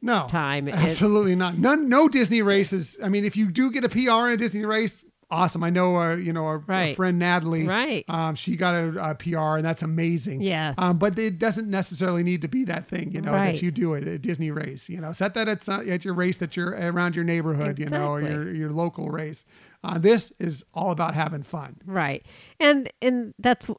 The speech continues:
Speaker 2: exactly what it is. It's just really fun. It's a different way to experience the parks. And you do get to see some backstage areas. I know that we got to see, like, where the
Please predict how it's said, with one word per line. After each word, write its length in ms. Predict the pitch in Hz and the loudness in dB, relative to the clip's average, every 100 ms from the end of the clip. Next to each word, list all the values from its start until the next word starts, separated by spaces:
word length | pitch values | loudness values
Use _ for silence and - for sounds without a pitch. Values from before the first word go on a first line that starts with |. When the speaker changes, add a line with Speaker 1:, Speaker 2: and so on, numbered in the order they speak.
| - | -2
Speaker 2:
exactly 540 | 170 143 180 151 175 | -2 2 2 2 -2
what 200 | 135 143 | 0 -2
it 120 | 139 | -2
is. 220 | 113 113 - | -4 -6 -4
It's 180 | 180 - | -6 -4
just 240 | 196 - | -4 -6
really 480 | 185 175 185 175 180 - _ | -8 -2 -2 0 -4 -6 _
fun. 360 | 160 156 156 151 | -2 0 -2 -2
It's 200 | 160 151 | -4 -2
a 80 | 175 | -2
different 500 | 147 208 - 214 - | 0 -2 0 -4 -4
way 320 | 190 170 175 | 0 4 4
to 140 | 160 190 | 2 -2
experience 600 | 127 - 190 175 175 165 | -4 -4 2 4 4 0
the 100 | 190 | -6
parks. 500 | - 180 165 165 - | -6 -2 -2 -2 -4
And 240 | 240 247 | -4 2
you 80 | 294 | 4
do 160 | 320 403 | 6 6
get 180 | 427 - | 6 2
to 100 | 285 | 0
see 220 | - 185 | 0 0
some 200 | - 160 | 0 -4
backstage 680 | 143 147 - - 175 165 160 | -2 -4 -4 -2 0 0 0
areas. 480 | 156 151 151 151 170 | 0 0 -2 -2 -2
I 80 | |
know 160 | 170 190 | 2 2
that 220 | 180 175 - - - - | 4 2 0 -18 -20 2
we 120 | 208 | 4
got 180 | 214 190 | 6 4
to 60 | - | 2
see, 220 | - 202 | 0 2
like, 240 | 175 165 | 2 4
where 160 | 196 170 | 4 4
the 100 | 131 | 2